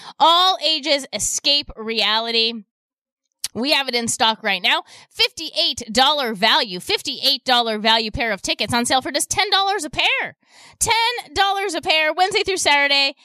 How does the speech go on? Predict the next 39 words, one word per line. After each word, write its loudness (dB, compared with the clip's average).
at 0
four 4
P -8
M. 2
That 2
is 2
incorrect, -2
actually, -2
because 0
I 0
just -2
checked -4
it -10
out, -2
and 0
it's -4
not 0
at 0
four 0
P -2
M. 0
It 0
is 2
at 4
seven 2
P -4
M. -8
That's -2
right, -2
seven 0
P -10
M. -12
Escape -2
Reality 0
is -2
at 0
seven 0
P -2
M. -6